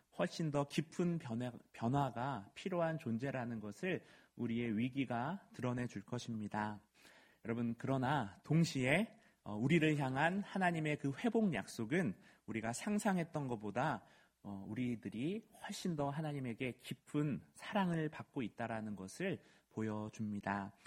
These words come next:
십팔 절에서 보였듯이 하나님께서는 저와 여러분을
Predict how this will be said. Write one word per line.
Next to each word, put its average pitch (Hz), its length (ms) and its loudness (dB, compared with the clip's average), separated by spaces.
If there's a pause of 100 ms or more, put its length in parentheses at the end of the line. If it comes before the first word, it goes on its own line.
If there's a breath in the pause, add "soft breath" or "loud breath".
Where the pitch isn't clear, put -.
(280 loud breath)
십팔 - 380 2
절에서 180 360 6
보였듯이 120 800 0 (140)
하나님께서는 135 680 -2
저와 117 320 -4
여러분을 110 640 -2